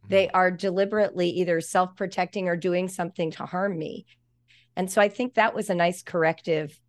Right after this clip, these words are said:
Speaker 1: to my extreme openness to everyone's perspective.
Speaker 2: Mm. That's great.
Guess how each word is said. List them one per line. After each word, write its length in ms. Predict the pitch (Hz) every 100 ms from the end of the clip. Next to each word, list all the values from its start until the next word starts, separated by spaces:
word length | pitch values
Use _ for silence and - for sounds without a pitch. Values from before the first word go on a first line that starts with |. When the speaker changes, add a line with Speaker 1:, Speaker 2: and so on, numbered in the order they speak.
| _
Speaker 1:
to 120 | 180
my 240 | 165 156 -
extreme 640 | 160 - - - 170 165 -
openness 600 | 165 - 160 156 - -
to 140 | -
everyone's 440 | 156 165 156 151 -
perspective. 720 | 160 - - - - - - _ _ _ _
Speaker 2:
Mm. 220 | 117 113 92 _ _ _ _ _ _
That's 200 | 127 -
great. 380 | - 135 135